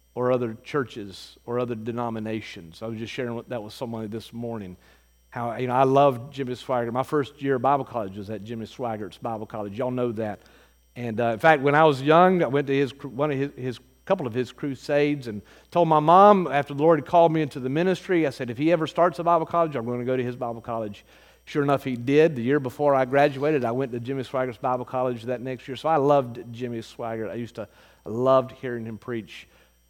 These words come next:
But the, it was the year that I was there that all of that mess, all of that stuff hit. And, uh,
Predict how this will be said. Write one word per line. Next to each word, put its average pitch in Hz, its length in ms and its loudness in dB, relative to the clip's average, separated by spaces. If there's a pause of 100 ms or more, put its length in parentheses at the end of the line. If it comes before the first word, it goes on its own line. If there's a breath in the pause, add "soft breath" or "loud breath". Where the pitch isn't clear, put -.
(100)
But 104 100 -8
the, 135 220 -6 (180)
it 143 80 -6
was 131 160 -2
the 123 100 -6
year 170 380 6
that 165 160 6
I 156 80 8
was 139 300 2
there 139 520 4
that 117 160 -2
all 127 280 4
of 123 60 0
that 117 220 -2
mess, 117 380 -6
all 113 160 -6
of 101 60 -10
that 104 160 -8
stuff - 760 -10 (400)
hit. - 520 -8
And, 95 340 -14
uh, 92 180 -12